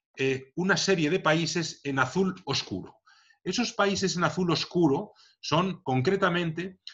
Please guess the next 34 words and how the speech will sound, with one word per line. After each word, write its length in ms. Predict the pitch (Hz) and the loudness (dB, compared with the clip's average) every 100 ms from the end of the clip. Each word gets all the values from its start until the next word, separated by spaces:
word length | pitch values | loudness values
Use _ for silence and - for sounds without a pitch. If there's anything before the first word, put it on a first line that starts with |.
| _ _ | _ _
los 320 | 135 139 - | -2 -2 -2
países 760 | - 139 208 208 220 202 - - | 0 2 2 0 -4 -4 -8 -10
hispanohablantes 1120 | 151 - - 135 135 139 180 190 180 190 - | -2 -2 0 0 0 0 0 -2 -4 -4 -4
de 100 | 135 | -4
la 140 | 135 131 | -2 -2
Comunidad 600 | 131 127 131 147 175 180 - _ _ _ _ _ _ _ | -2 -2 -2 0 -2 -2 -12 _ _ _ _ _ _ _
Iberoamericana 680 | - 131 127 131 131 151 147 | -2 0 0 0 0 0 0
de 80 | 135 | -2
Naciones. 720 | 117 - - - - - - _ _ _ _ _ _ _ | -4 -8 -16 -20 -20 -20 -20 _ _ _ _ _ _ _
En 140 | - 196 | 0 4
un 320 | 247 226 - _ | 4 0 -6 _
color 500 | - 156 202 143 - - | 0 4 4 4 -2 -6
más 640 | 120 165 165 - - _ | 2 4 2 -2 -8 _
tenue, 520 | - 190 143 120 180 - | 4 6 4 2 -2 -4
en 140 | 117 | -2
un 340 | 160 165 151 - | 0 0 -2 -6
azul 300 | 117 - 160 | -4 2 2
más 280 | 120 156 - | 2 0 0
tenue, 420 | 156 135 170 185 _ _ | -2 -2 -4 -8 _ _
como 240 | 127 123 | 0 0
Angola 320 | 120 131 196 | 2 4 6
y 60 | 131 | 4
Mozambique, 800 | 156 185 139 131 135 117 147 - _ _ _ | 2 0 -2 0 -2 -6 -10 -14 _ _ _
verán 420 | 110 127 190 190 | 0 2 2 -2
los 260 | - 135 127 | -4 -2 0
estados 480 | 131 - 175 190 180 | 0 2 2 2 -2
de 100 | 151 | -2
la 120 | 127 | -2
Comunidad 480 | 127 123 127 156 160 | -2 -2 0 0 0
de 140 | 147 | -2
Países 640 | - 117 156 - 156 - 113 | -4 -2 -2 -2 -4 -6 -8
de 80 | |
Lengua 340 | 117 135 139 131 | -6 -2 -2 -2
Portuguesa. 720 | 123 110 95 90 - - - | -4 -6 -10 -14 -16 -16 -20